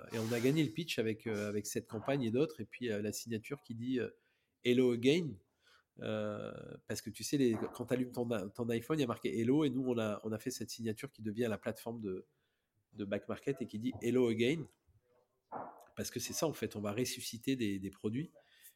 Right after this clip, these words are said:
Et, et l'idée, l'histoire des chats, pour pas la, la déflorer, euh,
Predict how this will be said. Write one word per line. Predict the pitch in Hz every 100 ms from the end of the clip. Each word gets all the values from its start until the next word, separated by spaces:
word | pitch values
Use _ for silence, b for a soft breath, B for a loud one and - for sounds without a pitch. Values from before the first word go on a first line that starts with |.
| _ -
Et, | 110 104
et | 101 107
l'idée, | 104 113 98 107
l'histoire | 113 - 139
des | 131
chats, | 123 147 143 131 107
pour | -
pas | - 127
la, | 117 104
la | 104 104
déflorer, | 113 117 117 127 151
euh, | 135 104